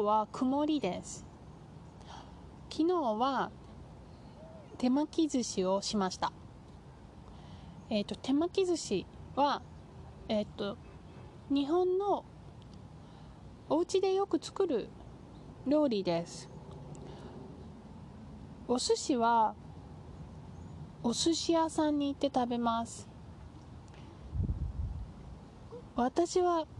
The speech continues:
誰かがお寿司を握っているのをお寿司屋さん以外で見たことがないです。でも、お寿司好きですね、みんな。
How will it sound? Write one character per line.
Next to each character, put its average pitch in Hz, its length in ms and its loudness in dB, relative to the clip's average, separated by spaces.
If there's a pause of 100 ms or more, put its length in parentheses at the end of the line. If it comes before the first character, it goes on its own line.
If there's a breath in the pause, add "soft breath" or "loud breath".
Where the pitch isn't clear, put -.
(600)
誰 349 260 6
か 269 140 4
が 202 180 0 (260)
お 254 80 6
寿 370 160 4
司 311 140 2
を 247 60 4
握 226 400 2
っ - 20 -16
て 254 120 2
い 247 100 4
る 247 160 2
の 208 400 4
を 180 40 2
お 202 60 2
寿 294 180 4
司 - 200 0
屋 269 160 6
さ 254 140 2
ん 254 80 2
以 254 40 2
外 220 160 4
で 202 80 0
見 208 140 2
た 202 120 2
こ - 140 -4
と 180 140 0
が 185 120 -2
な 208 180 2
い 190 100 0
で 165 180 0
す。 - 180 -12 (1080 loud breath)
で 311 100 6
も、 311 280 2 (1200)
お 277 120 4
寿 359 160 4
司 277 220 0
好 - 60 -12 (160)
き 262 140 2
で 226 140 4
す - 120 -2
ね、 262 180 4
み 202 180 2
ん 196 80 2
な。 196 180 0